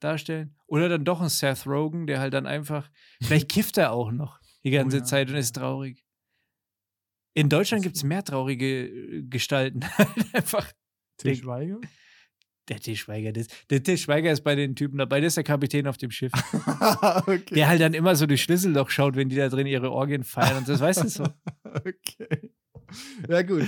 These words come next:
Speaker 2: okay, reiten wir jetzt mal nicht zu lang da drauf rum.
Speaker 1: Haha.
Speaker 2: Hast du Glück gehabt, dass Sam ein, äh, universeller Name ist, ne? Weil wenn's heißt, "Keine Nachricht von Sam", dann
Speaker 1: Ach ja, du hast recht.
Speaker 2: hm, hätte
Speaker 1: Ja,
Speaker 2: das
Speaker 1: also
Speaker 2: sonst ein Mann sein müssen, ne?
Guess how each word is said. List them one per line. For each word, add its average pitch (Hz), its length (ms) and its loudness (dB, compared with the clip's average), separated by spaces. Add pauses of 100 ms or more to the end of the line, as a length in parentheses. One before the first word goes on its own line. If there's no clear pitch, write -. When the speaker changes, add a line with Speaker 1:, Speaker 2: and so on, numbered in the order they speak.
(300)
Speaker 2:
okay, 151 280 -6
reiten 160 180 -2
wir 160 100 -6
jetzt 156 160 -10
mal 156 120 -2
nicht 151 180 -8
zu 160 100 -4
lang 147 200 -4
da 147 120 0
drauf 139 320 -6
rum. 190 240 -2 (320)
Speaker 1:
Haha. 120 520 2
Speaker 2:
Hast 170 260 2
du 170 80 0
Glück 202 260 -2
gehabt, 220 340 -2
dass - 300 0
Sam 196 440 0
ein, 165 460 -8
äh, 147 600 -6 (460)
universeller 156 600 2
Name 165 340 -4
ist, 127 160 -12
ne? 147 160 -8
Weil 143 200 -4
wenn's 143 220 -6
heißt, 143 220 -6
"Keine 160 280 -4
Nachricht 156 420 -8
von 151 200 -8
Sam", 151 420 -8
dann 143 420 -10
Speaker 1:
Ach 123 240 -18
ja, 131 160 -8
du 135 80 -8
hast 123 180 -10
recht. 123 200 -14 (360)
Speaker 2:
hm, 135 260 -8
hätte 131 100 -6
Speaker 1:
Ja, 135 80 4
Speaker 2:
das 131 100 2
Speaker 1:
also 139 120 0
Speaker 2:
sonst 147 260 -6
ein 147 40 -8
Mann 147 200 -2
sein 123 240 -8
müssen, 123 280 -14
ne? 143 160 -14